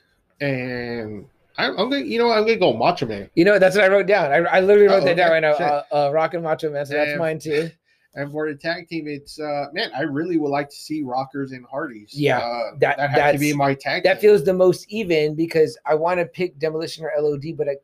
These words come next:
Speaker 2: well, you know what? I'll, I'll mix it then. Go, go, I, I love that. Rockers and Hardys. Uh, that would, would be what I wrote down. But to mix it up, I'm gonna go, let's go Demolition and Dudleys
Speaker 1: Nice.
Speaker 2: for
Speaker 1: That's
Speaker 2: me.
Speaker 1: a great one. And,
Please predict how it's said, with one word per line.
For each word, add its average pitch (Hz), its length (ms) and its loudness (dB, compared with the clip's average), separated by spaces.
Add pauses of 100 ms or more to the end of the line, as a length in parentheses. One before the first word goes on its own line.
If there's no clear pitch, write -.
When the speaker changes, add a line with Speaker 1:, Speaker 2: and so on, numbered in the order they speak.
Speaker 2:
well, 233 420 2 (300)
you 233 80 -8
know 254 100 2
what? 254 320 2
I'll, 185 260 4
I'll 196 220 4
mix 185 260 -6
it 127 140 -14
then. 120 180 -14
Go, 170 280 -2
go, 147 140 -18 (140)
I, 170 140 2
I 170 300 0
love 160 300 2
that. 139 260 0 (120)
Rockers 156 380 -4
and 170 100 -8
Hardys. 147 460 -6 (420)
Uh, 139 220 -4
that 156 200 4
would, 170 140 4
would 170 120 2
be 165 80 0
what 160 220 4
I 143 80 6
wrote 151 240 2
down. 143 380 0 (160)
But 156 120 -6 (320)
to 151 100 -8
mix 170 240 -6
it 175 80 -4
up, 170 200 2
I'm 151 140 -6
gonna 160 220 -2
go, 147 400 0 (340)
let's 160 220 -2
go 160 260 -2 (160)
Demolition 165 720 -2 (140)
and 127 160 -10
Dudleys 107 640 -2
Speaker 1:
Nice. 113 320 -14 (120)
Speaker 2:
for 147 140 -6
Speaker 1:
That's 156 220 -2
Speaker 2:
me. 117 60 -12
Speaker 1:
a - 20 -18
great 135 240 -4
one. 127 300 -12
And, 151 340 -4